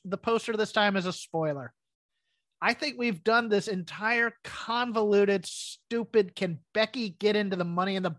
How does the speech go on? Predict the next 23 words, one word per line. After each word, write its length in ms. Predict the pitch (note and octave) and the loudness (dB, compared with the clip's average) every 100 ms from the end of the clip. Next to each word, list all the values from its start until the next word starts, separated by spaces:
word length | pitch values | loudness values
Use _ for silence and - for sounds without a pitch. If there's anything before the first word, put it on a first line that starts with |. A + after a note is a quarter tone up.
| - | -6
Bank 280 | F3 F3 E3+ | -4 -4 -6
ladder 380 | D#3+ D#3+ F3 F#3+ | -6 -4 -2 -2
match 480 | G3 F#3+ G3 - - _ _ _ _ _ _ _ _ _ | -2 -2 -4 -6 -20 _ _ _ _ _ _ _ _ _
story 640 | - - A3+ G#3+ G#3 G#3+ _ - | -16 0 4 6 6 2 _ 0
for 140 | G3+ | 4
a 120 | F3+ F3 | 4 4
heel 640 | D#3+ B3 A3+ G#3+ C4 _ _ _ _ _ _ _ _ _ _ _ | 0 0 2 2 -2 _ _ _ _ _ _ _ _ _ _ _
just 280 | - C4+ - | -2 0 2
to 100 | - | 0
have 240 | C4 C4 | 6 6
her 100 | B3 | 6
come 280 | B3 B3 A#3+ | 2 2 4
in 140 | A#3+ A#3 | 2 0
and 180 | F#3+ | -2
beat 280 | G3+ A#3 - | -2 -4 -4
Bianca 540 | G#3+ G3+ G#3+ A3 A3 G#3+ | 0 2 2 0 4 6
again 460 | G#3 F#3+ G3 G3 | 6 4 2 2
for 160 | F#3 F3+ | 0 -2
the 80 | F3 | -2
Women's 580 | E3+ F3+ F#3+ G3 E3 - - | 0 2 4 2 0 -6 -4
<laughs> 160 | E3 | 0
Raw 240 | G3 F#3+ F#3 | 4 6 6
Championship 840 | - F#3+ F3 E3 E3+ E3 E3+ E3+ | 4 0 0 -2 -4 -4 -4 -6